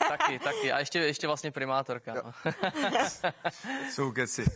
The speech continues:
Speaker 3: Hele.
Speaker 1: Ale vážně, to bylo, bylo to, bylo to v jednání a řešili jsme to ještě před Clashem sedm, že by ten zápas právě velmi očekávaný mezi Tomášem a Alešem mohl být v Ostravě.
Speaker 3: Ale ten Bejr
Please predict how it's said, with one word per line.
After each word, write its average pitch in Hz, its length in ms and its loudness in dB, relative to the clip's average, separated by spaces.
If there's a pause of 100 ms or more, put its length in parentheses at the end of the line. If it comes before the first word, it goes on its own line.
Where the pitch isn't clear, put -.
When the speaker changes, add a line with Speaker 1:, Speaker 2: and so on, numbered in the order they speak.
(360)
Speaker 3:
Hele. 127 200 2
Speaker 1:
Ale 180 100 4
vážně, 240 300 4
to 208 100 -2
bylo, 220 200 2
bylo 233 200 4
to, 254 140 4
bylo 220 160 2
to 233 120 -2
v 214 40 4
jednání 214 460 2
a 214 60 4
řešili 185 300 0
jsme - 160 -2
to 160 120 -2
ještě 147 200 0
před - 160 -6
Clashem 165 320 -2
sedm, 135 300 -2
že 135 80 -4
by 135 100 -4
ten 147 200 -2
zápas 135 480 2
právě 131 360 2
velmi 131 220 -2
očekávaný 127 640 0
mezi 127 220 -4
Tomášem 123 560 -2
a 123 80 0
Alešem 123 520 -2 (320)
mohl 123 220 -2
být 120 240 -2
v - 120 -18
Ostravě. - 360 -4
Speaker 3:
Ale 131 140 2
ten 147 300 0
Bejr 143 460 4